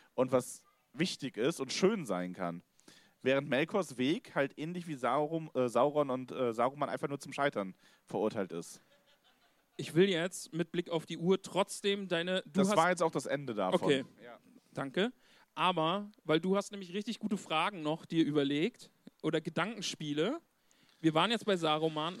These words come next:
Speaker 2: Was wäre passiert, wenn Saruman den Ring bekommen hätte?
Speaker 1: Genau, also dazu nur ganz kurz. Wir haben in einem Brief von Tolkien, redet Tolkien mal davon, wie es wäre, wenn Gandalf den Ring bekommen und auch bemeistert hätte. Also als Gandalf der Weiße in der Lage gewesen wäre, den einen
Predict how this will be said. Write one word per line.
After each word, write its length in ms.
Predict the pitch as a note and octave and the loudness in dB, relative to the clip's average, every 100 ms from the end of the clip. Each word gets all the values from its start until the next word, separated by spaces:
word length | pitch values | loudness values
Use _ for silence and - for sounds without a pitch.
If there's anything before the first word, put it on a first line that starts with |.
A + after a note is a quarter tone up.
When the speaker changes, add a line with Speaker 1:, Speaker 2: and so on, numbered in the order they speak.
| D#3 | -2
Speaker 2:
Was 240 | F3+ - | -2 0
wäre 220 | G3 G3+ | 4 4
passiert, 500 | G3+ F#3+ - G#3 A3 | 2 -2 -2 0 0
wenn 140 | F#3+ F#3 | 0 -2
Saruman 560 | D#3 E3 G3 F#3 F3+ | 2 4 4 2 0
den 100 | F#3 | -2
Ring 240 | F3+ B3 C4 | -2 0 0
bekommen 340 | C#3+ - C3 | 0 -2 -6
hätte? 300 | C3+ C3+ B2+ B2+ - - | -6 -6 -6 -8 -12 0
Speaker 1:
Genau, 200 | C3+ B2 | 4 4
also 140 | B2 | 2
dazu 300 | C#3+ F3 G3 | 0 -2 -2
nur 80 | F3 | -4
ganz 240 | D3 D3 | -4 -6
kurz. 320 | - F3+ F#3+ | -2 -2 0
Wir 140 | C3 A#2 | -2 2
haben 260 | C#3 F#3 | 2 2
in 80 | F3 | 0
einem 240 | C#3 C#3 C3+ | 0 0 -2
Brief 380 | B2+ F3 A#3 - - | -4 -6 -8 -14 -18
von 240 | - D3+ C#3 | -4 -2 0
Tolkien, 440 | C#3+ E3+ - C3+ | 2 0 -2 -4
redet 260 | C3 D#3 - | -2 -2 0
Tolkien 280 | D3+ - | 0 0
mal 120 | D3 C3 | 0 0
davon, 340 | B2+ C#3 C3 | 2 0 0
wie 40 | |
es 140 | C3+ - | -2 0
wäre, 220 | C#3 C3 | 0 2
wenn 160 | B2 A2+ | 2 2
Gandalf 360 | C#3+ B2+ G2 | 2 2 0
den 120 | - | -4
Ring 320 | F#2+ G2+ G2+ G2 - - | -4 -4 -4 -8 -16 -8
bekommen 460 | - A#2 D3 E3 E3+ | -4 2 2 2 -2
und 220 | D3+ C#3+ | -4 0
auch 140 | C3 | 0
bemeistert 640 | - B2 A#2 C3+ - G2 - | 2 2 2 2 0 -4 -4
hätte. 280 | F#2 F2+ | -4 -4
Also 180 | E2+ F#2+ | -2 0
als 160 | G2+ - | -2 -2
Gandalf 300 | A#2+ B2+ B2 | -2 0 0
der 160 | A#2+ | 2
Weiße 360 | G#2 B2+ D3+ D3+ | 4 4 2 0
in 100 | C#3 | 2
der 100 | B2+ | 2
Lage 240 | A#2 C#3+ | 2 0
gewesen 340 | C#3 C3+ C3 B2 | -2 -2 -2 0
wäre, 220 | B2 B2 | 0 2
den 160 | A#2 A2 | 0 -2
einen 400 | A2+ B2+ C#3 | -4 -4 -4